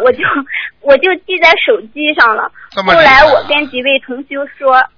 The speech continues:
Speaker 1: 嗯。
Speaker 2: 啊，你这么厉害。
Speaker 1: 后来我跟几个同修说，当时我们都哭了，我们一听就觉得是赞叹师傅您的。
Speaker 2: 嗯，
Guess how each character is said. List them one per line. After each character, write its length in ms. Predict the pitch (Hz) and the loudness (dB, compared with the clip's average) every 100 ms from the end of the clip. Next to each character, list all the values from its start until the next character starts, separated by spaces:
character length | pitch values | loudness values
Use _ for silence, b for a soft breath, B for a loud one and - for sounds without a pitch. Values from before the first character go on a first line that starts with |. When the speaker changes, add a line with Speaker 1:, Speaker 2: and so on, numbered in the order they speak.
| _ | _
Speaker 1:
嗯。 280 | 254 262 262 | -8 -6 -6
Speaker 2:
啊， 180 | 98 110 | -10 -20
你 100 | 110 | -20
这 120 | 107 135 | -20 -12
么 120 | 135 | -10
厉 200 | 123 120 | -10 -12
害。 60 | 101 | -6
Speaker 1:
后 160 | - 349 | 0 2
来 180 | 339 | 4
我 140 | 339 285 | 4 2
跟 260 | 302 311 | 2 -2
几 140 | 277 262 | -4 0
个 120 | 302 | 2
同 220 | 302 285 311 | 2 -4 -4
修 180 | 302 | -4
说， 260 | 311 320 311 311 B - | -2 2 2 0 B 0
当 120 | 339 349 | 2 2
时 120 | - | 0
我 160 | 349 247 | -4 -2
们 160 | 269 302 | -2 -4
都 120 | 320 311 | -4 -6
哭 340 | - - 320 | -12 -2 2
了， 280 | 277 233 - | 4 2 0
我 160 | 262 269 | 0 0
们 80 | 294 | 0
一 180 | 330 359 | -4 -10
听 160 | - 427 359 | -2 -2 0
就 140 | 339 | -4
觉 100 | - | -2
得 100 | - | -2
是 180 | 277 277 - | -2 -8 -2
赞 160 | 277 | -2
叹 80 | 269 285 | -2 -8
师 200 | 277 285 | -10 -10
傅 100 | 269 | -8
您 280 | 254 226 233 | -6 -6 -4
的。 140 | 226 - _ _ | -4 -4 _ _
Speaker 2:
嗯， 540 | 113 104 107 101 92 | -20 -20 -20 -20 -20